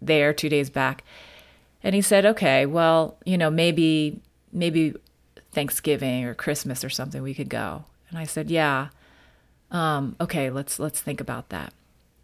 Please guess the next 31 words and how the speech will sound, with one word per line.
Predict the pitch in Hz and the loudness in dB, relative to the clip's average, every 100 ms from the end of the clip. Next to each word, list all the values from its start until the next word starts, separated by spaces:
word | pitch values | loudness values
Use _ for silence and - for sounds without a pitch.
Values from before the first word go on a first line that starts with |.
| _ _ _ _ | _ _ _ _
So | - - 208 196 | -4 4 6 6
later | 185 196 202 | 6 6 6
on | 190 185 | 6 6
that | 180 160 | 4 2
day, | 175 165 160 | 4 4 4
I | |
was | 156 | 4
on | 160 | 0
the | 156 | -4
phone | - 160 | -4 -4
with | 151 - | -4 -4
Jana, | 147 143 147 - 135 _ _ _ _ _ _ - | -2 -2 -2 -4 -8 _ _ _ _ _ _ -4
and, | 165 160 151 76 - _ 180 | 0 0 0 -4 -10 _ -4
um, | 165 156 147 135 - | 0 0 -2 -4 0
Jana | 185 190 196 151 - - _ - - | 4 6 6 4 0 -8 _ -16 -6
has | 165 160 156 | 0 0 0
a | |
vested | 143 139 160 - 165 - | 0 2 2 2 -2 -2
interest | 160 170 147 139 - | -2 -2 -4 -4 -4
in | 147 | 0
not, | 151 147 147 | 0 0 -2
me | 151 | -2
not | 151 160 - | 2 2 2
moving | 156 143 135 | -2 -2 -4
to | - | -6
Flagstaff. | - 143 139 - - 110 76 - _ _ - | 0 4 4 2 -2 -4 -4 -12 _ _ -8
She | - | -4
says, | 160 156 143 | 0 0 0
"Because | - 151 170 151 143 | -4 -4 0 2 2
there's | 160 147 | -2 0
no | 165 160 | 2 0